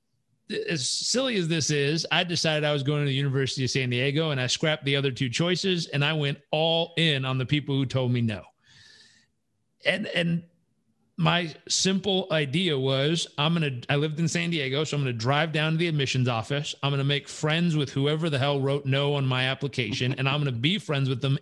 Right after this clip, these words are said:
every single day until they let me in, period. And I was willing to skip a semester. I was willing to skip a year. I was willing to skip two years. I was gonna hit their office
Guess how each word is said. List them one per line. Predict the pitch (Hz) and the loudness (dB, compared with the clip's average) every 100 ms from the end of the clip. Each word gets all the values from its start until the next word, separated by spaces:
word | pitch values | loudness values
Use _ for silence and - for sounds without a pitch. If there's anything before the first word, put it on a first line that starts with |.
| - | -2
every | 147 151 165 180 | -2 -2 -2 -2
single | 160 165 160 156 156 | -2 0 0 0 0
day | 123 156 151 | 0 0 0
until | 117 117 127 139 | -2 -4 -2 0
they | 131 | 0
let | 127 131 | 0 -2
me | 127 110 | -2 -2
in, | 90 _ _ _ _ _ _ _ - | -8 _ _ _ _ _ _ _ -4
period. | - - - - - _ _ _ _ _ _ _ _ _ - | -2 0 -4 -12 -20 _ _ _ _ _ _ _ _ _ 0
And | 165 | 2
I | 208 | 2
was | 226 | 0
willing | 170 196 196 | 0 0 0
to | 165 | 0
skip | - 185 185 | 0 0 0
a | |
semester. | 165 160 165 170 - 170 | 0 2 2 0 0 0
I | |
was | 156 147 | 0 0
willing | 165 | -2
to | 147 | -2
skip | 120 - 165 | -2 -2 -2
a | 147 | -2
year. | 143 160 170 | 0 0 0
I | 147 | -2
was | 190 | -2
willing | 151 151 | -2 -2
to | |
skip | - 170 - | 0 -2 -2
two | - 277 | 0 0
years. | 170 95 127 | 0 -2 -2
I | |
was | 165 185 | -2 -2
gonna | 170 | -2
hit | 123 170 170 | 0 0 0
their | 190 | -2
office | 156 147 139 127 - | 0 -2 -2 -6 -8